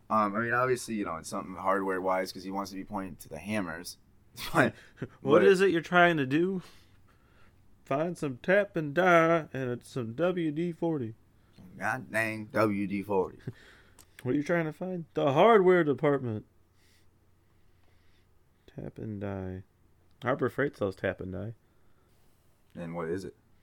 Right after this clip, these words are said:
Speaker 2: I don't even know what I'm looking at.
Speaker 1: It's a phone.
Speaker 2: Damn it. Yes. Yeah, what I, yeah, I'm not.
Speaker 1: Nothing? No. All right.
Speaker 2: I, I
Speaker 1: Hit me
Speaker 2: have
Speaker 1: with
Speaker 2: no,
Speaker 1: it.
Speaker 2: no clue what tap and die. All right.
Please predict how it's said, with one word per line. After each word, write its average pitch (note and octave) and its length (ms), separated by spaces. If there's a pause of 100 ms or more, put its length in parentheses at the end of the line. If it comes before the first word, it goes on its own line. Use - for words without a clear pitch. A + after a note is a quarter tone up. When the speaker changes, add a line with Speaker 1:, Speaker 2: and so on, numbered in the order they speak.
(400)
Speaker 2:
I A2+ 80
don't G#2+ 100
even G2+ 100
know G#2 60
what G#2 60
I'm G#2 120
looking G2 280
at. F#2+ 160 (880)
Speaker 1:
It's - 100
a G#2+ 60
phone. - 300 (920)
Speaker 2:
Damn E2+ 180
it. - 60 (520)
Yes. F#2+ 480 (600)
Yeah, A#2 220
what G#2 200
I, F#2+ 100 (120)
yeah, G2+ 160
I'm G#2+ 100
not. G2+ 260 (720)
Speaker 1:
Nothing? F#2 280 (480)
No. G2 220 (280)
All B2+ 140
right. G#2+ 120 (400)
Speaker 2:
I, - 60 (960)
I - 120
Speaker 1:
Hit - 140
me B2 60
Speaker 2:
have A#2 80
Speaker 1:
with G2+ 160
Speaker 2:
no, F2+ 60
Speaker 1:
it. E2+ 80
Speaker 2:
no G#2 140
clue G2+ 220
what G2 140
tap F#2+ 180
and F#2+ 80
die. F#2+ 80
All G2 40
right. G#2+ 260